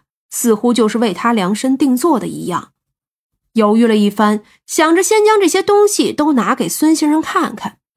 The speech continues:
之后再决定去留。苗阿飘看着新护士公园门口撞弯的铁栅栏，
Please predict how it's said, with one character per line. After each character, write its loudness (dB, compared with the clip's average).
之 2
后 -2
再 0
决 -2
定 2
去 -2
留。 -4
苗 4
阿 4
飘 0
看 0
着 2
新 0
护 0
士 -2
公 2
园 2
门 2
口 -2
撞 0
弯 0
的 0
铁 -4
栅 0
栏， -8